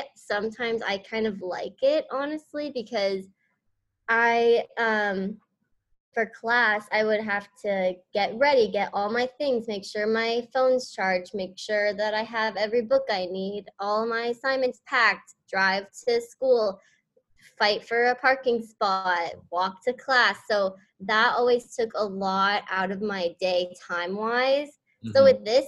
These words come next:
Speaker 1: I seriously can just jump on and I'm there. It's so much easier. So that has been a really big plus for me.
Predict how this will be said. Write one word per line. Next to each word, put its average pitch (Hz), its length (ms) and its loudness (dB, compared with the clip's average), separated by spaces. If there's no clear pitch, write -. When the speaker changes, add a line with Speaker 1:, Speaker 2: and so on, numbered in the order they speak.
Speaker 1:
I 247 140 6
seriously 285 440 -2
can 247 140 0
just 214 240 -4
jump 226 300 0
on 220 320 2
and 190 160 -4
I'm 185 320 -4
there. 202 400 0
It's - 240 -8
so 226 160 2
much 202 240 -4
easier. 190 500 -2
So 190 480 0
that 277 400 4
has 302 140 -4
been 262 140 6
a 240 100 0
really 220 580 0
big 214 260 0
plus 190 760 -4
for 311 160 -4
me. 339 460 -4